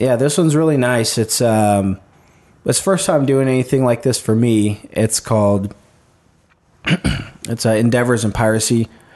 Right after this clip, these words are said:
uh, Rise to Infamy, and it's basically a rags to riches, uh, pirate campaign. And I, I sent a group text out, and I was doing a poll,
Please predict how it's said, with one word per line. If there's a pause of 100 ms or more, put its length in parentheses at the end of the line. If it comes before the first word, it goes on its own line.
(380)
uh,
Rise
to
Infamy,
and
it's
basically
a
rags
to
riches, (560)
uh,
pirate
campaign. (460)
And
I,
I
sent
a
group
text
out,
and
I
was
doing
a
poll,